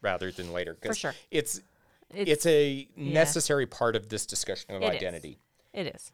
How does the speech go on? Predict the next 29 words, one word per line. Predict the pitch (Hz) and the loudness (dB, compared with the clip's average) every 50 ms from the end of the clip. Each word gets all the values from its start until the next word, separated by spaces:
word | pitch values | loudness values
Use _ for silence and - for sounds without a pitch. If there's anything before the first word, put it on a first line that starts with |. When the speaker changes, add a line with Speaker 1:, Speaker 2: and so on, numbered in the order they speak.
| _ _ _ | _ _ _
Speaker 1:
If | - 170 160 - - | -2 -2 -2 -2 0
you | 180 175 | 0 2
are | 185 185 185 | 4 4 4
in | 180 170 | 4 2
that | 151 139 - - | 2 0 0 -2
fake | - 151 139 127 156 | -2 0 0 0 -2
it | - - | -4 -4
till | - 131 123 127 | -2 -2 -2 -2
you | 110 107 | -2 -2
make | 104 98 95 98 - - | -2 -2 -2 -2 0 0
it, | 123 120 - - - - | 0 0 0 -4 -2 0
I'm | 139 139 | 0 0
trying | 127 - - - 156 156 170 180 160 | 0 -4 -2 0 2 2 2 0 -2
to | - - | -6 -6
get | - 139 139 - - _ _ - | -4 -4 -4 -4 -6 _ _ -12
to | - 131 | -10 -6
where | 120 120 117 113 110 | -2 2 2 4 4
I | 107 107 | 4 2
want | 98 101 101 98 92 _ - | 0 -2 -6 -6 -6 _ -12
to | - 101 | -14 -12
be | 92 - 90 82 73 64 - - _ _ _ - - | -10 -8 -8 -8 -10 -14 -18 -20 _ _ _ -8 -6
on | 110 110 | -4 -2
my | 104 104 98 | -2 0 0
identity. | 98 98 92 92 95 90 85 82 76 73 71 | 0 -2 -4 -4 -6 -8 -8 -8 -12 -12 -8
Speaker 2:
Right. | - - 131 | -6 -4 -2
Speaker 1:
This, | 127 127 - - | 0 0 -2 -4
this | - 131 131 123 - - - | -4 -4 -4 -4 -4 -4 -4
is | 135 120 120 113 113 110 107 - - - _ _ _ _ _ _ _ _ - | -4 -4 -4 -4 -4 -6 -6 -6 -6 -8 _ _ _ _ _ _ _ _ -6
a | 120 113 110 107 107 107 | -2 -2 -2 -2 -2 -4